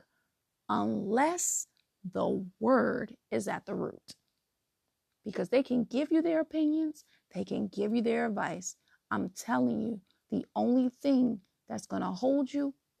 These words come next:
is this here word. 'Cause God, as we read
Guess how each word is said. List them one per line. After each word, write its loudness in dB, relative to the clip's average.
is -2
this -4
here -2
word. -10
'Cause -8
God, 0
as -2
we 2
read 0